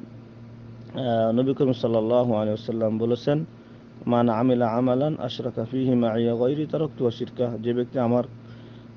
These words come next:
যে ব্যক্তি কোনো আমল করে আর সে আমলের মধ্যে আমার সাথে অন্য কোনো মাখলুককে শরীক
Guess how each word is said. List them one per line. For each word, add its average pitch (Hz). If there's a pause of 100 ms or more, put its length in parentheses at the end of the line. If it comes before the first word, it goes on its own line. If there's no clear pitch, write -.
(160)
যে 131
ব্যক্তি 135
কোনো 143
আমল 135
করে 123
আর 113
সে 120
আমলের 131
মধ্যে 123
আমার 123
সাথে 123
অন্য 117 (120)
কোনো 127 (600)
মাখলুককে 139
শরীক 151